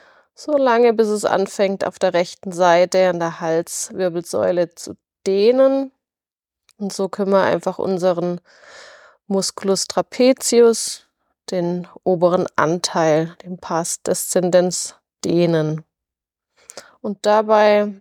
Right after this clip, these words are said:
die Nase vorne lassen. Und wenn man dann noch die Atmung ein bisschen vertieft, dann kann man die Dehnung noch verstärken.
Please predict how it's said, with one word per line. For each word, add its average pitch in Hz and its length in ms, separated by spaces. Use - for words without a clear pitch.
die 196 60
Nase 175 440
vorne 254 520
lassen. 233 640
Und 262 160
wenn 226 120
man 214 120
dann 202 180
noch 196 160
die - 220
Atmung 262 480
ein 254 80
bisschen 240 320
vertieft, 233 760
dann 196 120
kann 196 140
man 185 120
die 170 100
Dehnung 180 400
noch 180 140
verstärken. 262 960